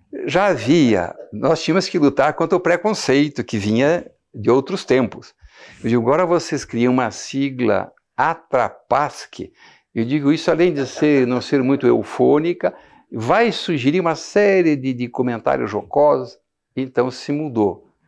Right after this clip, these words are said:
a sigla, mas <laughs> essa é a história não escrita de que participamos. Então criamos a Associação dos Advogados Trabalhistas do Paraná e Santa Catarina.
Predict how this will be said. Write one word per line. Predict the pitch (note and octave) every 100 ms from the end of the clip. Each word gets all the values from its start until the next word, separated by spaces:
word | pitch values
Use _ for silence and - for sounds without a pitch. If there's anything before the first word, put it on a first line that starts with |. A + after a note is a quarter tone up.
| _ _
a | -
sigla, | - - A2+ F#2+
mas | - B2 A2+ A#2 - -
<laughs> | - -
essa | - A2 -
é | C#3
a |
história | C#3 C3 B2+
não | C#3 D3
escrita | D#3 - C#3+ D3 - G2+
de |
que | G#2+ A2+
participamos. | C3 C3 - D#3 - G#2+ - _ _ _ _ - - _
Então | F3
criamos | E3+ D3 C3+ B2+ - _ _ _
a | -
Associação | G2+ - - G#2+ - A#2 A#2+ A#2
dos | A#2 G#2+
Advogados | G2+ G#2+ G#2+ G2 G2+
Trabalhistas | - A2+ G#2+ G2 G#2 A#2+ - A2+
do | A#2+
Paraná | A2+ A#2 G#2+ G#2
e | G2+
Santa | - G2+ -
Catarina. | G#2+ A#2 G2+ F2+ F2+